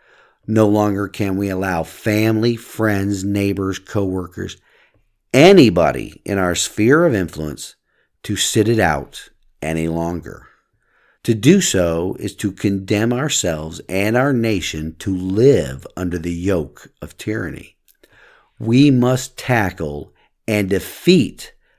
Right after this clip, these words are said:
the biggest threat to our liberty, our national apathy. Again, if you believe any different, send me an email. Let's discuss it.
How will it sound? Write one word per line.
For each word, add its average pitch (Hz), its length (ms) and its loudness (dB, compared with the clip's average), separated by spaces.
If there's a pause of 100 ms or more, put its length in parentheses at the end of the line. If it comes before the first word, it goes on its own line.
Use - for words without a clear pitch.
(140)
the 101 100 0
biggest 92 460 0
threat 87 300 -6
to 85 100 -6
our 80 160 -4
liberty, 64 480 -10 (580)
our 92 160 -8
national 90 880 -4 (220)
apathy. 110 760 -8 (840)
Again, 110 720 4 (260)
if 101 160 -10
you 156 80 0
believe 156 320 2
any 156 220 4
different, - 560 0 (240)
send - 320 -4
me 185 140 2
an 160 80 0
email. 165 420 -2 (300)
Let's 87 280 -10
discuss 139 560 -4
it. - 280 -16